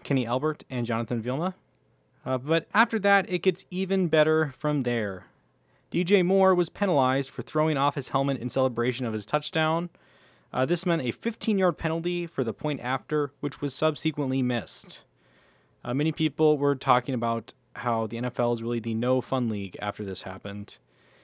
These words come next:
It does seem a little excessive for them to penalize a player for just being happy that he scored a touchdown,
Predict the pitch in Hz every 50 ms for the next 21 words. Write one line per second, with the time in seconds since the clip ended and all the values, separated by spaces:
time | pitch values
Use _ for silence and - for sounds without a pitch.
0 | _ _ _ _ _ - 135 131 - 156 156 156 156 - - - 160 151 151 147
1 | 143 - 127 131 135 135 139 135 - - 120 - - 120 113 107 - - 110 104
2 | 104 104 104 - - _ - - 131 120 117 117 113 - 117 - - 110 107 107
3 | 107 107 101 107 95 - - 101 98 101 98 98 - - - 113 98 107 110 104
4 | 98 - - - - _ - 131 117 113 110 104 98 92 107 101 101 - 107 101
5 | 98 95 98 92 90 - 120 110 - 113 107 104 95 107 101 - - - 110 101
6 | 98 98 98 101 104